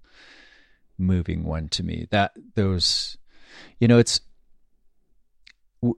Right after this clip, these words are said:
we don't typically work with the, um, with companies where ownership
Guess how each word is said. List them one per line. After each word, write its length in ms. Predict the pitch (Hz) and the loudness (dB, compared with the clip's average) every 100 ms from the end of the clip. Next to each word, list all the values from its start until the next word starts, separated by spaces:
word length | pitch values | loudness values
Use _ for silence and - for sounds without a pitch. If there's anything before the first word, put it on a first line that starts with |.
| - | -4
we 280 | 117 131 135 | 2 4 6
don't 320 | 131 120 - | 6 4 0
typically 680 | - 123 - 113 - 107 98 | -2 -2 0 0 2 2 2
work 580 | 95 95 101 98 - | 0 -2 -2 -6 -6
with 360 | 104 95 - - | -2 -2 -4 -6
the, 320 | 98 90 90 | -4 -2 0
um, 500 | 87 85 85 80 101 _ _ _ _ _ _ _ _ - | -2 -2 -4 -8 -12 _ _ _ _ _ _ _ _ -8
with 340 | 104 98 - - - | -2 -2 -2 -18 -4
companies 640 | - 107 92 92 92 - | 0 2 2 0 0 -2
where 180 | 92 - | -6 -2
ownership 680 | 101 92 90 - 95 - | 0 0 -2 -4 -4 -6